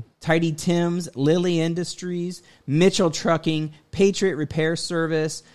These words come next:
Sunbury Urgent Care, Park National Bank, First Federal Bank of Ohio, Howard Hanna, J C Meyer Realtors,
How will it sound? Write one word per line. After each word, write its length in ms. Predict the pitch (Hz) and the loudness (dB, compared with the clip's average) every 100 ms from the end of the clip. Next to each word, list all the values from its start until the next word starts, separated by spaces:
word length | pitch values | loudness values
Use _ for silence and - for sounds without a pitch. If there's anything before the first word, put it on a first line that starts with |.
| _ _ - | _ _ -14
Sunbury 680 | - 208 196 190 185 180 - | -4 -2 0 0 0 0 0
Urgent 400 | 156 143 139 - | 0 0 -2 -6
Care, 480 | - 160 160 156 - | -2 0 0 0 -4
Park 400 | - 180 180 180 | -4 -2 -2 -2
National 420 | 160 151 - 131 | -2 -2 -2 -4
Bank, 340 | 127 139 139 | -2 -2 -4
First 440 | - 208 190 - - | -6 -4 -2 -2 -2
Federal 280 | 165 160 | 0 0
Bank 280 | 139 151 151 | -2 -2 -4
of 80 | 123 | -4
Ohio, 520 | 123 - 147 147 143 | -6 -2 0 2 0
Howard 420 | 139 165 170 170 | 0 0 0 -2
Hanna, 260 | 143 156 151 | -4 -4 -4
J 180 | 143 147 | -4 -4
C 180 | - 143 | -4 -2
Meyer 360 | 135 139 143 | 0 0 0
Realtors, 560 | 131 147 156 160 160 | -2 0 0 -2 -2